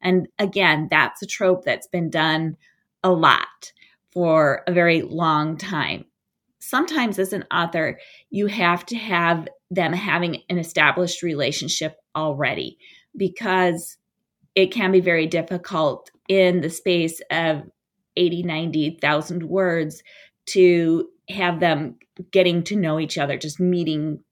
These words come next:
blindly at the beginning and, you know, being, falling in love at the very end of it. So sometimes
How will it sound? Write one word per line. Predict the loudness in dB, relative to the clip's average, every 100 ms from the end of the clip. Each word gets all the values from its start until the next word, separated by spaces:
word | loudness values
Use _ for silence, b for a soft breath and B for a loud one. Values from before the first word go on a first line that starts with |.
| _ -10
blindly | -6 -2 -2 -2 -2 -4 -6 -8
at | -10
the | -6
beginning | -6 -4 -2 -4 -6
and, | -6 -8 -8 -14 _ -12
you | -10
know, | -6 -4 -6 -8 b b b _
being, | -2 0 0 -2 -4
falling | -4 -2 -2
in | -2 -2
love | 0 0 0 -2 -6 _ _ _ _ _ _ _ _
at | -8 -6
the | -4
very | -2 -2 -2 -2
end | 0 0
of | -2
it. | -6 -8
So | -8
sometimes | -6 -4 -2 -2 -2 -4 -2 -4